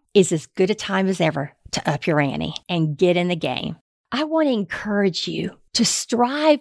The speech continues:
for mental and physical stability, because the way I see it,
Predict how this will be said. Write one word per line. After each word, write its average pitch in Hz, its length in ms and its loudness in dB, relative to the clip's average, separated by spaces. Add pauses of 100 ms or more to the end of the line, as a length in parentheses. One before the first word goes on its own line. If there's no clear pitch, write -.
for 196 160 2
mental 175 640 0
and 165 120 2
physical 170 460 0
stability, 156 880 -2
because 208 240 -4
the 214 100 0
way 233 300 0
I 330 140 0
see 311 400 -2
it, 349 180 2